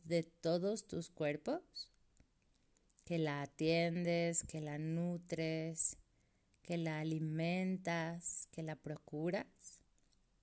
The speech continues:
Sin que supiéramos tu vida,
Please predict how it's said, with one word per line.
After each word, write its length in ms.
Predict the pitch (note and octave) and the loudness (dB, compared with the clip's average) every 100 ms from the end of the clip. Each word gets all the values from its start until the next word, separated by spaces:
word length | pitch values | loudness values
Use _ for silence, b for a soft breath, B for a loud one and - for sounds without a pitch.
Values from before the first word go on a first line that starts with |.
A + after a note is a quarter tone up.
| _ _ _ _ _ _ _ _ _ _ _ _ _ _ _ _ _ _ _ _ _ _ _ _ _ _ _ _ _ _ _ _ _ _ _ _ - _ - - _ - | _ _ _ _ _ _ _ _ _ _ _ _ _ _ _ _ _ _ _ _ _ _ _ _ _ _ _ _ _ _ _ _ _ _ _ _ -20 _ -12 -12 _ 2
Sin 440 | - F#3 E3+ E3 | 6 6 4 -2
que 580 | - D#3+ E3 D#3+ D#3+ E3 | -2 0 2 2 0 -2
supiéramos 1500 | - E3+ - - F3 F#3 G3 G#3 G#3 G#3+ G#3+ G#3+ G#3+ G#3+ - - | -4 -4 -6 2 4 6 8 8 6 6 4 2 0 0 -4 -2
tu 180 | E3+ | -2
vida, 500 | D#3 E3+ F#3 G#3 C4+ | 2 4 6 6 4